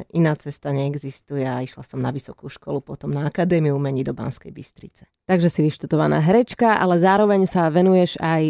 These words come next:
Speaker 2: spevu, samozrejme, a zdokonaľuješ sa v tom v muzikálovej akadémii. Tam si
Speaker 1: Mhm.
Speaker 2: chodila a aj chodíš, tak?
Speaker 1: Áno, áno, myslím, že je to už šesť rokov. Ono sa to zdá, že niekto, keď už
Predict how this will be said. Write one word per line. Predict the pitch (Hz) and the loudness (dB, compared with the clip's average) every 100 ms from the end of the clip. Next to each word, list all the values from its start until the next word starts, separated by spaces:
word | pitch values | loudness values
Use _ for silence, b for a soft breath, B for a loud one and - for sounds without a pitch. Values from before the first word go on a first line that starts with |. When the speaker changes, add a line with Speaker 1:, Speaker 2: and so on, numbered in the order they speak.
| - | -2
Speaker 2:
spevu, | - - 160 156 | -8 -2 0 0
samozrejme, | 165 170 175 180 185 | 2 2 2 2 2
a | 170 | 0
zdokonaľuješ | 156 180 - 180 175 175 175 | 0 0 0 2 4 4 2
sa | - 175 | -2 -6
v | - | 0
tom | 185 214 240 B B | 2 2 0 B B
v | B 170 | B 2
muzikálovej | 180 196 202 202 185 180 165 151 | 4 4 4 2 2 2 2 0
akadémii. | - 151 170 156 165 175 196 | -2 -4 0 2 4 6 4
Tam | 208 226 | 2 0
si | 233 | 0
Speaker 1:
Mhm. | 226 | 2
Speaker 2:
chodila | 240 262 247 | 4 4 4
a | - | 2
aj | 190 | 2
chodíš, | - 170 143 - | 2 0 0 -4
tak? | - 233 - | -2 -2 -2
Speaker 1:
Áno, | - 202 240 | 0 2 4
áno, | 214 226 | 4 4
myslím, | 185 190 220 | 2 0 -2
že | 202 | -2
je | 185 | -2
to | 175 | -2
už | 175 - | -4 0
šesť | 214 180 | 0 2
rokov. | 175 - 214 202 214 b b b _ | 0 0 2 4 2 b b b _
Ono | - 180 185 170 175 - | 0 2 4 2 0 -4
sa | - - | -12 -10
to | - | -4
zdá, | 170 156 147 | -2 0 0
že | 160 | 0
niekto, | 147 139 - | 0 -2 -6
keď | - 147 | -10 -6
už | 139 | -6